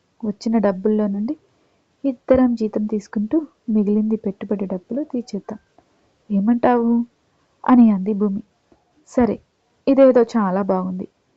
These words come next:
ఏ పని చేయడం లేదని అందరూ నన్ను చాలా ఎగతాళి చేస్తున్నారు. ఇది కనుక సక్సెస్ అవ్వాలి, ఇక అందరి నోర్లు నేను మూయిస్తాను" అని అన్నాడు రవి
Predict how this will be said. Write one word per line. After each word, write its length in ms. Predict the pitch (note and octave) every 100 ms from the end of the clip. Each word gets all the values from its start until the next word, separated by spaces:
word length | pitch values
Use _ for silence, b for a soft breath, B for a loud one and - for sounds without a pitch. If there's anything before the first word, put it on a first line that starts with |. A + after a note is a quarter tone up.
| _ _ -
ఏ 120 | A3+
పని 300 | A3 C#4+ E4
చేయడం 460 | E4 D4+ D4 D4 C#4+
లేదని 440 | B3+ A#3 G#3+ B3
అందరూ 420 | C4 F#3+ F#3+ A3
నన్ను 260 | B3 A#3+ A3
చాలా 420 | G#3+ G3+ F3+ F#3+
ఎగతాళి 480 | A#3 A#3+ A#3+ A#3+ A#3 A3+
చేస్తున్నారు. 460 | A3+ - G#3+ G#3+ - _ _ _ _ _ _ _
ఇది 180 | G3 F#3+
కనుక 320 | G3 F#3 F#3+
సక్సెస్ 480 | G#3+ - F#3+ G#3+ -
అవ్వాలి, 500 | G3+ F#3+ G3 A#3+ F4 - _ _ _ _
ఇక 160 | D4 D4
అందరి 580 | - A#3 A3 G#3+ G#3 G3+
నోర్లు 340 | G3 F#3+ A#3
నేను 240 | E4 D#4+
మూయిస్తాను" 540 | D4 C#4 B3+ - G#3+ G#3+ - _ _ _ _ _ _ -
అని 240 | A3+ G#3+
అన్నాడు 380 | G3+ F#3 F#3+ F#3+
రవి 380 | G3 G3 D4+